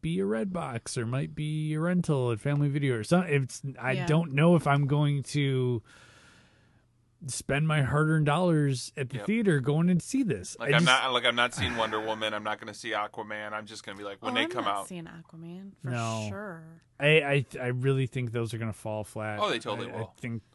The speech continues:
Speaker 1: so. I,
Speaker 3: They will.
Speaker 1: I don't know. I just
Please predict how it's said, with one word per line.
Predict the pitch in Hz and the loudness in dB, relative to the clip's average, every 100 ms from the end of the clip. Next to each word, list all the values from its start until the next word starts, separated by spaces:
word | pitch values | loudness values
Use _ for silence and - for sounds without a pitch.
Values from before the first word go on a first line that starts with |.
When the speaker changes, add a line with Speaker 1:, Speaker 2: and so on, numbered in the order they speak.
| _ _ _ _ _ _ _ _ _ _ | _ _ _ _ _ _ _ _ _ _
Speaker 1:
so. | - - 131 123 | -8 -2 0 -2
I, | - 123 | -2 -2
Speaker 3:
They | |
will. | 120 120 117 - - - - | -2 -4 -8 -14 -18 -20 -2
Speaker 1:
I | 123 | 0
don't | 120 | 0
know. | 117 107 - _ - | 0 -2 -6 _ -8
I | 123 | -4
just | 127 117 | -2 -4